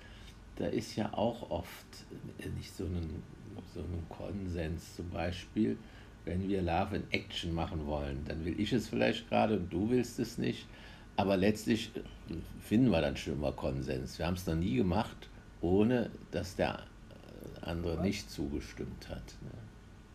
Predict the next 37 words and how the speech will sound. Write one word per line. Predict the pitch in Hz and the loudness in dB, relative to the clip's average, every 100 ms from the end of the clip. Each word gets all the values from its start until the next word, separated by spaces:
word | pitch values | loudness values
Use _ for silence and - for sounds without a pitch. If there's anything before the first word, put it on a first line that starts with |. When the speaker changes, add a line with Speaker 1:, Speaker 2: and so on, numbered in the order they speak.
| - - - - - - | -18 -18 -18 -18 -16 2
Speaker 2:
Ja, | - - | 6 6
das | 131 135 160 | 4 0 6
wäre | 151 165 - | 6 6 6
an | 175 | 4
für | 175 | 4
sich | 143 143 | 0 2
schon | 156 139 | 4 6
ein | 120 - | 4 8
schönes | 165 233 214 160 - | 12 12 12 6 4
Schlusswort, | - - - 190 196 - 127 151 156 - | -2 -4 6 8 8 4 4 4 2 -2
aber | - 143 165 160 - - - 110 | 4 8 8 8 4 -10 -2 0
Speaker 1:
Es | |
ist | - - - | 4 4 12
Speaker 2:
das | 135 | 12
Speaker 1:
doch, | |
wir | - | 12
haben | - | 12
Speaker 2:
Leben | 220 214 | 12 12
Speaker 1:
so | 214 | 12
viel | 220 | 12
Speaker 2:
geht | 202 | 12
Speaker 1:
Zeit. | 170 156 160 214 208 | 12 12 12 12 12
Speaker 2:
weiter. | 196 180 254 233 185 | 12 12 12 12 12
Speaker 1:
<laughs> | |
Das | 170 185 | 12 12
Leben. | 151 - - - - - 220 226 214 - | 8 10 8 8 0 0 -4 0 0 8
Ja, | 104 98 | 10 12
oder | 107 92 | 10 10
heute | 92 113 110 | 10 10 8
war | 82 82 | 6 8
wieder | 107 95 | 10 10
was | 80 | 8
ganz | 80 67 - | 6 2 2
anderes. | 78 71 71 65 - | 0 2 2 0 -2
Mit | - - | -6 0
der | 87 | 0
Katze, | - 101 - - 135 | 2 4 4 4 4